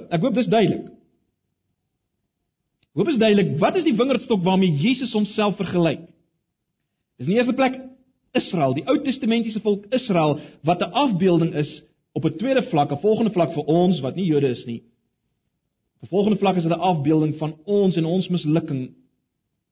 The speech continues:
as mense om in te midde van al God se seëninge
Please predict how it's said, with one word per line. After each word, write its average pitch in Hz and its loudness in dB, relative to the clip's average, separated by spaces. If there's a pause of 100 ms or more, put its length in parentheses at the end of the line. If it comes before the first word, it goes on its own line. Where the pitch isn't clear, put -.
(380)
as 143 -6
mense 139 -4 (1200)
om 151 -10 (840)
in 147 -4
te 165 -2
midde 190 2
van 185 0
al 202 4
God 202 -4
se - -16
seëninge 127 -6